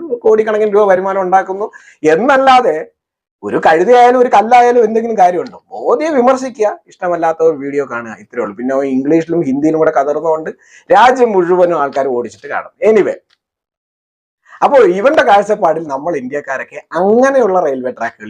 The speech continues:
യൂസ് ചെയ്യണം, അങ്ങനെയുള്ള കക്കൂസുകൾ യൂസ് ചെയ്യണം. പണ്ട് ഇന്ത്യൻ റെയിൽവേയിലെ ഞാന് എന്റെ കുട്ടിക്കാലത്തൊക്കെ അമ്മയും ഞാനൊക്കെ ട്രെയിനിൽ പോകാൻ നേരത്ത് ഈ കക്കൂസിൽ നമ്മൾ മൂത്രമൊഴിക്കാൻ പോകില്ലേ, എട്ട് വയസ്സോ ഏഴ് വയസ്സോ ഉണ്ടായാൽ പോലും അമ്മയ്ക്ക് പേടിയാണ് ഞാൻ, ആ, നമ്മൾ ആ കക്കൂസിലോട്ട് പോയി മൂത്രമൊഴിക്കുന്നത് റെയിൽവേയുടെ. ആ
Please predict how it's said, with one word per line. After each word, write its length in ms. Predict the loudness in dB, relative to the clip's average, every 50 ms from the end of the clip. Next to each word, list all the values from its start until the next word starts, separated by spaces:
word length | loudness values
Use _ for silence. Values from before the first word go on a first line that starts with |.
| -16 -16
യൂസ് 120 | -18 -20 _
ചെയ്യണം, 280 | _ -20 -20 -20 -20 -20 _ _ _ _ _ _ _ _ _ _ _ -4 -2
അങ്ങനെയുള്ള 480 | 0 2 2 2 4 4 4 4 4 2 0 0
കക്കൂസുകൾ 440 | -2 -2 -6 -6 -6 -4 -4 -4 -4 -6
യൂസ് 160 | -8 -10 -10
ചെയ്യണം. 240 | -14 -14 -14 -16 -20 -20 _ _ _ _ -2
പണ്ട് 240 | 0 0 2 2 2 2 2 0
ഇന്ത്യൻ 240 | 0 0 0 0 0 0
റെയിൽവേയിലെ 420 | 0 0 0 0 0 0 2 2 0 0 -2
ഞാന് 320 | -4 -2 -2 -2 -2 -4 -6 -6 -8 -10
എന്റെ 140 | -6 -6 -4 -4
കുട്ടിക്കാലത്തൊക്കെ 560 | -4 -6 -4 -2 -2 -2 0 -2 -4 -2 -2 -2 -2
അമ്മയും 260 | -4 -6 -8 -8 -6 -6
ഞാനൊക്കെ 260 | -6 -6 -8 -10 -10 -8
ട്രെയിനിൽ 240 | -6 -6 -6 -8 -6
പോകാൻ 140 | -6 -6 -4 -4
നേരത്ത് 220 | -8 -10 -10 -12 -12 -12
ഈ 20 | -12 -16 _ _ _ _ -4
കക്കൂസിൽ 380 | -4 -4 -2 -4 -4 -2 0 0 0
നമ്മൾ 180 | 0 0 -2 -4 -4
മൂത്രമൊഴിക്കാൻ 440 | -6 -6 -2 0 0 0 0 -2 -4 -4
പോകില്ലേ, 240 | -6 -6 -6 -6 -6 -6 -6
എട്ട് 220 | -8 -6 _ 0 2
വയസ്സോ 260 | 2 2 0 -2 -4 -2 -2 0
ഏഴ് 140 | 0 2 2 2
വയസ്സോ 220 | 0 0 0 -2 -2
ഉണ്ടായാൽ 360 | 0 0 0 2 2 2 0 -2 -6
പോലും 220 | -8 -4 -4 -4 -4 -4
അമ്മയ്ക്ക് 260 | -6 -8 -12 -14 -12 -10 -8
പേടിയാണ് 360 | -8 -6 -4 -6 -6 -6 -8 -8 -6
ഞാൻ, 120 | -6 -6 -8 -10 -14 _ _ -16
ആ, 80 | -12 -12 -10
നമ്മൾ 180 | -12 -8 -8 -10
ആ 20 | -8 -8
കക്കൂസിലോട്ട് 480 | -10 -12 -12 -18 -14 -12 -12 -12 -12 -12 -12
പോയി 120 | -10 -10 -10
മൂത്രമൊഴിക്കുന്നത് 480 | -10 -12 -8 -8 -8 -6 -4 -4 -2 0 0
റെയിൽവേയുടെ. 400 | 0 0 2 2 2 0 0 -6 -12 _ _ _ _ _ _ _ _ _ _ _
ആ 40 | -6